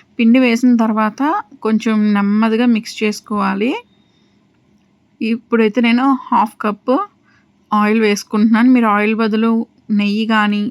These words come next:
బటర్ కానీ ఏమైనా యూజ్ చేసుకోవచ్చు, అన్నింటికి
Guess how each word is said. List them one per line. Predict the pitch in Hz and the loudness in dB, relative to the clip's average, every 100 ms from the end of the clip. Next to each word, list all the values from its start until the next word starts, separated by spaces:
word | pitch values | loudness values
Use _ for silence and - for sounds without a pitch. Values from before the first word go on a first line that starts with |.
| 208 | -4
బటర్ | 196 202 214 214 | -4 -4 -4 -2
కానీ | 208 208 - - - - 214 | -2 -4 -8 -20 -20 -6 -2
ఏమైనా | 214 240 269 | 2 4 4
యూజ్ | 240 233 - | 2 0 -2
చేసుకోవచ్చు, | 214 208 214 196 - 269 427 _ _ _ | -4 -2 -6 -6 -4 -6 -6 _ _ _
అన్నింటికి | - 226 220 233 240 | -2 0 2 2 2